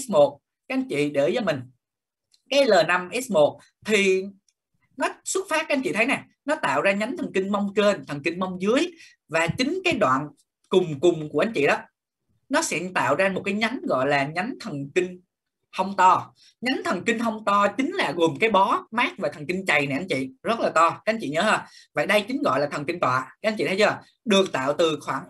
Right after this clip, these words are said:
L năm S một và toàn bộ cái đoàn đốt sống cùng. Đây là thần kinh to nhất trong cơ thể các anh chị. Và nó đi đâu?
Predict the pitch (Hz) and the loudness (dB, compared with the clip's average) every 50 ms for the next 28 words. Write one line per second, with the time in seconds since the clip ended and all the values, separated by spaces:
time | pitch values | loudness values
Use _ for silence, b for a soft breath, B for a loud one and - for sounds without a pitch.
0 | 202 202 190 180 175 170 151 151 165 175 180 175 - - 214 233 - - 175 143 | -4 0 0 2 2 2 2 2 0 -2 -2 -2 -6 -10 -10 -10 -8 -4 0 2
1 | 147 139 - - 143 135 - - _ _ - 185 - - 180 175 165 156 151 143 | 2 2 2 0 -4 -4 -4 -8 _ _ -20 -18 -4 0 2 2 2 2 2 2
2 | 131 127 131 226 214 196 143 131 135 151 202 220 - 220 202 196 208 175 143 123 | 2 2 2 0 0 2 0 0 0 -2 -4 -4 -4 -6 -4 0 0 0 0 -2
3 | - - _ _ _ _ _ _ _ - 160 190 202 196 185 165 139 - 156 147 | -8 -16 _ _ _ _ _ _ _ -4 0 0 0 2 2 0 0 -2 -6 -8
4 | 123 160 160 165 - 151 151 160 190 220 214 175 180 175 165 135 175 208 202 - | -6 -6 -4 -2 -2 -2 -2 -2 -4 -4 -4 -4 -4 -2 -2 0 -2 -2 -2 -4
5 | 127 127 b b b b _ - 151 165 170 180 220 233 247 240 220 196 208 220 | -6 -6 b b b b _ -4 -2 0 0 0 -2 -2 -2 0 2 2 2 2
6 | 156 127 - - | 2 0 -6 -16